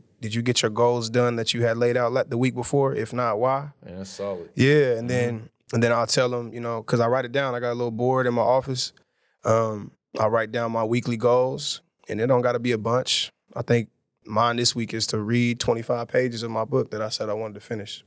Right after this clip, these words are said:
Speaker 2: Mm-hmm.
Speaker 1: And that's it. That's my fo-, that's my main focus.
Speaker 2: Mm.
Speaker 1: And then I'll meet with 'em next Monday. It'd be like, "Did you read your,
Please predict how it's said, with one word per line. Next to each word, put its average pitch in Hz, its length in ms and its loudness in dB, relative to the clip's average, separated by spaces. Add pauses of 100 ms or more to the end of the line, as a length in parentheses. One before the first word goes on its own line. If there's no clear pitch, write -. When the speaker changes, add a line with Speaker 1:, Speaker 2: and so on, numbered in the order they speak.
(120)
Speaker 2:
Mm-hmm. 95 440 -10
Speaker 1:
And 104 100 -4
that's 104 200 -2
it. 120 140 2
That's 110 160 -2
my 107 140 -4
fo-, - 200 -16
that's 110 160 -8
my 107 100 -4
main 107 220 -8
focus. 120 440 0 (160)
Speaker 2:
Mm. 101 180 -6 (220)
Speaker 1:
And 110 180 0
then 113 200 2
I'll 110 100 2
meet 117 200 0
with 117 160 -2
'em 113 100 0
next 117 240 0
Monday. 123 540 -2
It'd 117 120 -12
be 113 80 -4
like, 110 200 2
"Did 107 120 -4
you 110 80 -4
read 117 220 0
your, 113 140 -6